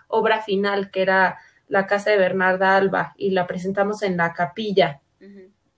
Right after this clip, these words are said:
Speaker 1: Pero, pues, todo, pues, fue conseguir toda la producción, vaya.
Speaker 2: Ujú.
Speaker 1: Eh, pero eso nos preparó a todos, porque después de la carrera yo me junté con algunos compañeros de la universidad y produjimos en, en el, en el Lucerna,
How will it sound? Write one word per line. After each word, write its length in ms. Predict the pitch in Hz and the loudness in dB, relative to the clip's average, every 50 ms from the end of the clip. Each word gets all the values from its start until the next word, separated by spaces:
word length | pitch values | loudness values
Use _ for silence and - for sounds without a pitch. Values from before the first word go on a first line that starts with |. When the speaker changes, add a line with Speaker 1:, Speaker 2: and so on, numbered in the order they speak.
| _ _ - - _ - | _ _ -20 -18 _ 0
Speaker 1:
Pero, 260 | - 214 214 208 190 | 2 4 4 4 4
pues, 220 | - 196 190 190 | 2 0 0 0
todo, 720 | - 226 226 233 247 262 262 247 220 202 196 - - 196 - | -2 0 2 2 4 4 4 4 2 2 0 -2 -6 -6 -6
pues, 140 | - 180 147 | -6 -8 -6
fue 160 | - 180 190 | -6 -6 -2
conseguir 400 | - 240 240 233 208 180 202 196 | 0 0 0 0 0 -2 -2 0
toda 180 | - 226 226 220 | 2 2 2 2
la 140 | 190 170 - | 2 0 -2
producción, 640 | - 185 175 165 160 - - 240 240 247 226 196 | -2 -4 -4 -4 -6 -4 -2 0 0 0 0 0
vaya. 440 | 190 196 214 202 185 165 160 - - _ - - | 0 0 0 0 -2 -2 -4 -6 -10 _ -20 -20
Speaker 2:
Ujú. 100 | 185 190 202 | -20 -18 -10
Speaker 1:
Eh, 340 | 196 185 185 185 175 175 180 | -6 -4 -2 -2 -2 -2 2
pero 180 | 185 196 190 196 | 2 4 4 4
eso 200 | 190 190 247 254 | 4 4 2 2
nos 180 | 247 233 208 - | 2 0 -2 -2
preparó 380 | 202 196 - - 180 180 185 | -2 -2 0 2 2 4 4
a 140 | 185 185 - | 2 0 0
todos, 400 | - - 180 180 180 180 175 - - | 2 4 4 4 4 2 0 -2 -6
porque 420 | 196 190 185 - 196 180 175 170 | -8 -8 -4 -2 -2 -2 -2 -2
después 400 | 170 185 185 - - - 220 214 | -2 -4 -6 -8 -8 -4 -4 -2
de 100 | 208 226 | -2 0
la 160 | 226 226 226 | 0 0 -2
carrera 580 | 226 233 226 220 233 226 214 208 196 208 214 - _ _ _ _ _ _ _ - | 0 -2 -2 0 0 0 0 2 0 0 -2 -4 _ _ _ _ _ _ _ -4
yo 160 | 170 202 196 | 0 0 0
me 140 | 196 208 208 | 0 -2 -4
junté 560 | 202 - 208 202 196 196 214 208 208 196 202 | -4 -6 -6 -6 -6 -2 0 0 0 0 -2
con 220 | - 185 180 170 160 | -4 -6 -4 -4 -4
algunos 340 | 170 170 185 190 202 196 | -4 -4 -2 -4 -4 -4
compañeros 480 | - 202 196 196 190 185 190 196 196 185 | -4 -6 -4 -4 -2 -2 0 0 0 0
de 100 | 190 185 | 0 -2
la 60 | 185 | -2
universidad 840 | 185 185 185 180 180 180 180 - 202 196 190 196 196 220 269 294 - - - _ _ _ _ _ _ | -2 -2 -2 0 0 -2 0 2 0 2 4 4 4 4 2 0 -4 -14 -20 _ _ _ _ _ _
y 320 | - 214 208 196 190 185 170 | -6 -2 0 2 2 0 0
produjimos 1000 | - 190 185 185 170 165 143 - 190 185 190 190 185 185 175 170 156 - - - - | 0 0 0 2 0 0 -2 -2 0 0 2 2 2 0 0 -2 -2 -6 -12 -10 -6
en, 400 | 180 170 160 156 156 151 143 - | -4 -2 -2 -2 -2 -4 -6 -4
en 240 | - 156 135 156 - | -4 -4 -2 -2 -2
el, 260 | 156 165 160 170 170 - | -2 -2 -2 -2 -2 -2
en 120 | 180 175 | -2 0
el 120 | 170 170 170 | 2 2 2
Lucerna, 800 | 160 156 151 - 226 226 233 226 233 226 214 208 208 208 202 | 0 0 0 2 4 4 4 2 2 0 2 2 2 0 -4